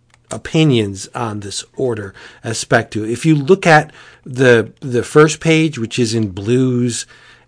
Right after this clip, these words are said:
and, and, you know, ice blues and, and, and just pale colors,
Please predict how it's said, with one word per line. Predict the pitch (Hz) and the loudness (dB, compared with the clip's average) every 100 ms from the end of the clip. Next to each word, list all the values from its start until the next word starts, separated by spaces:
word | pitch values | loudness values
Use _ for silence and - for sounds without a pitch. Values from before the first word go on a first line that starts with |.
| - | -6
and, | 143 113 107 123 | 0 0 0 -6
and, | 135 117 104 - | -8 -8 -10 -12
you | - 127 | -8 -6
know, | - | -2
ice | 123 123 | -2 -2
blues | - 120 113 107 | 0 0 0 -2
and, | 104 104 - | -4 -6 -10
and, | 110 107 110 | -12 -12 -12
and | 110 113 123 - | -16 -16 -20 -12
just | 156 - | -12 -12
pale | - 143 127 | -6 -2 0
colors, | 127 143 127 143 | 0 2 4 2